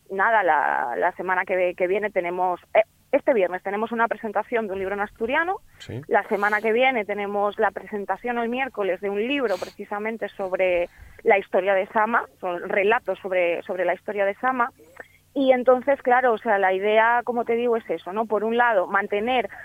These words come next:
Speaker 1: a ese público, como decía Javi antes, menos joven, porque sí que es el, el público más fiel que tenemos, que, que suele participar en, en las actividades y además de una forma bastante constante, diré,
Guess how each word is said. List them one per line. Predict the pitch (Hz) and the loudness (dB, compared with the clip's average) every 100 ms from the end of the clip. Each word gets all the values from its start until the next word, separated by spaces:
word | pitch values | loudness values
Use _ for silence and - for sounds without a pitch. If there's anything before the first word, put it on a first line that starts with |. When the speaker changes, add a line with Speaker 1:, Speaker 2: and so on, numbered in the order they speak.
| - | -6
Speaker 1:
a | - 220 | 0 0
ese | 233 269 | 2 0
público, | 208 269 247 190 196 | 2 0 2 2 2
como | 202 190 | 2 2
decía | 196 220 214 | 2 2 0
Javi | 226 220 | 2 2
antes, | 214 202 180 _ | 2 0 -4 _
menos | 254 269 | 0 0
joven, | - 339 311 262 254 240 | 4 6 6 4 -2 -4
porque | 233 196 202 | -2 0 -2
sí | 220 | -2
que | 214 220 | -2 -2
es | |
el, | 220 214 214 208 | 0 2 2 2
el | - 214 | 0 0
público | 240 220 208 | 0 0 0
más | 233 - | 0 0
fiel | 247 220 | 0 0
que | 190 | -2
tenemos, | 165 214 262 233 294 | -2 -2 0 -2 -4
que, | 175 156 151 | -4 -4 -4
que | - 165 | -6 -8
suele | 196 180 180 185 - - - _ | -4 -2 -2 -6 -14 -20 -20 _
participar | 220 202 214 208 185 214 208 196 | 0 2 2 2 0 2 2 2
en, | 190 190 185 185 - | -2 -4 -8 -6 -2
en | 202 | 0
las | 196 214 | 0 0
actividades | 175 - 180 180 220 214 185 | -4 -4 -2 2 2 2 0
y | 190 | -2
además | 175 185 185 | -4 -2 -4
de | 190 | -4
una | 180 | -4
forma | - 214 202 170 - | 0 0 2 0 0
bastante | - 190 247 262 | -4 -2 0 0
constante, | 240 190 190 - 247 285 226 220 | -2 -4 -4 0 0 0 -2 -2
diré, | 185 233 247 | 0 2 0